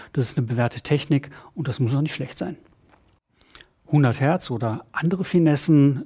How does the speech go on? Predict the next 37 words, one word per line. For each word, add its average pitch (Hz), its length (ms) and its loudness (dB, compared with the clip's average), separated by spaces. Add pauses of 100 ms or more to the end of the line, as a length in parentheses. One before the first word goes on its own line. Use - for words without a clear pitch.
(200)
beim 139 180 2
Bildschirm 135 560 2
gibt - 240 -4
es - 200 -2
in 175 120 -4
dieser 120 200 2
Preisklasse 120 540 -6
nicht. 156 280 2 (400)
Aber 147 380 0
im 113 140 -6
Test - 480 0
hat 143 160 -2
uns 143 300 -2
der, 127 520 0
ähm, 123 320 2
L-C-D-Bildschirm 139 720 0
vom 123 220 -4
Samsung 127 380 0
B 131 120 0
U 143 160 -2
achtzig - 320 -6
neunundsiebzig 123 540 -2
durchaus 170 260 -4
überzeugt. 143 520 -2 (500)
Der 135 80 -4
Kontrast - 420 -2
ist - 160 -8
ziemlich 151 240 0
hoch, 202 240 0
viereinhalbtausend 147 600 0
zu 170 80 -8
eins 156 260 0
haben 165 80 0
wir 156 60 0
da 151 80 -2
etwa 147 220 -2
gemessen. 139 500 0